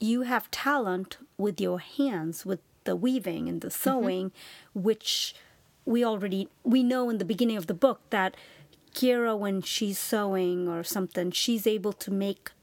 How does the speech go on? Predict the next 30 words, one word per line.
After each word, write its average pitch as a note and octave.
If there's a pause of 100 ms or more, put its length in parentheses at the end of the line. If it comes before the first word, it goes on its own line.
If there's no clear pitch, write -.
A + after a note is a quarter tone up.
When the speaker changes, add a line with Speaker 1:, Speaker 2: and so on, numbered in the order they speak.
(120)
Speaker 1:
patterns F#3
even G3+
her F#3+
mother F#3
is -
not E3
able E3
to -
do. - (120)
Speaker 2:
Mm-hmm. G#3+ (340)
In B3
a A3+
special -
way. F#3+
I F3+
mean, G3
like, F3+
she A#3
even G#3+
talks F#3+
about F#3
how, F3+ (460)
um, E3+
her F#3+
hands F#3+
just -
kinda F3+
seem F3+
to F3+
work E3